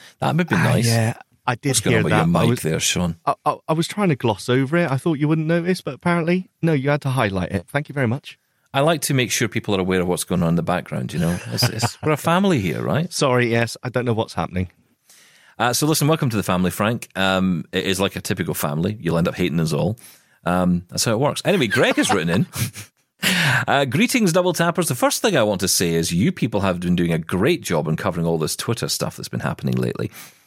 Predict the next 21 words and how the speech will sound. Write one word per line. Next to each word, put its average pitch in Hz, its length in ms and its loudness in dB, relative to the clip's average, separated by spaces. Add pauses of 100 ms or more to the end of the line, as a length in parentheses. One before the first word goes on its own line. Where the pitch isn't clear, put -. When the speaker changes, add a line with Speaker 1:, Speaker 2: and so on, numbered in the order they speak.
(100)
Speaker 1:
I've 92 180 0
really 160 220 4
been 135 140 2
Speaker 2:
Please. 101 60 2
Speaker 1:
enjoying 85 360 0
the 80 80 -2
podcast. - 560 -4
Your 101 120 2
shows 196 360 2
have 120 160 -2
really 110 160 2
got 92 160 -2
me 85 120 0
thinking - 540 -2 (300)
about - 280 -4
Twitter - 340 -2
and 80 120 -4
social - 300 -2
media 80 240 2
in 73 140 -2
general." 73 340 0